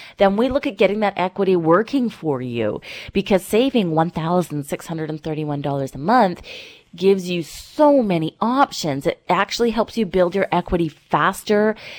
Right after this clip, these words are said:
It helps you qualify to move up the property ladder sooner. It helps you save money for retirement. It helps you save money for your kids' R E S Ps if that's a goal for you. It helps you with, you know, transferring your wealth early and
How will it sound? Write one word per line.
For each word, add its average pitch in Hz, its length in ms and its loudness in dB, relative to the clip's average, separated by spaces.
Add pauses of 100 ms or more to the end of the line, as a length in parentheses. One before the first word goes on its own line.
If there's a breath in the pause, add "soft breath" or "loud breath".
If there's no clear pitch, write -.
(120 loud breath)
It 190 160 6
helps 175 400 -2
you 175 80 -4
qualify 165 600 -2
to 165 60 -8
move 160 180 -4
up 170 140 -2
the - 80 -8
property 202 480 -2
ladder 220 340 2
sooner. 226 460 -2
It 160 100 0
helps 151 280 -6
you 160 60 -6
save 151 300 -4
money 151 240 -4
for 143 140 -10
retirement. 226 1080 0 (480 loud breath)
It 175 160 4
helps 185 260 2
you 185 80 -4
save 160 260 0
money 160 220 -6
for 160 140 -10
your 143 200 -4
kids' 160 380 -6
R 170 180 2
E 175 160 0
S 156 120 -4
Ps 220 360 0
if 220 120 2
that's 214 300 4
a 214 40 0
goal 202 280 8
for 208 260 2
you. 202 300 2 (320 loud breath)
It 170 100 2
helps 165 340 2
you 180 120 4
with, 151 180 4
you 180 140 -4
know, 151 100 0
transferring 147 540 -4
your 139 140 -4
wealth 170 420 2
early 214 600 4
and 165 120 -2